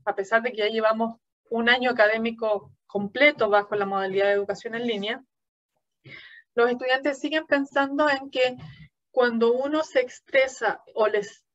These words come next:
indica que serán evaluados, <clears throat> perdón, esta evaluación necesariamente está asociada a una nota. De hecho, se nos pregunta.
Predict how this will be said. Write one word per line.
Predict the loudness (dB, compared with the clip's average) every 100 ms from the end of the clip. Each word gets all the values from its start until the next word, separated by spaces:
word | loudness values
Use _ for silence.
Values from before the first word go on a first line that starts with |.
| _
indica | -12 -4 2 4 4 2
que | 2 -2
serán | 2 2 2 2
evaluados, | 4 4 4 2 4 2 2 -2 -2 -12 _ _ _ _ 0
<clears throat> | 0 4 2 2 -2 -4 -6
perdón, | -4 -2 -2 -4 0
esta | 0 4 6
evaluación | 6 6 2 -2 -4 0 0 -2 _ _ _ _ _
necesariamente | -8 -6 -2 0 0 -2 -6 -6
está | -6 -4
asociada | -4 -6 -2 2 4
a | 4
una | 2 0 -2
nota. | -4 -8 -14 -20 _
De | -2 2 2
hecho, | 0
se | -6 -6
nos | -4
pregunta. | -2 -2 -2 -6 -10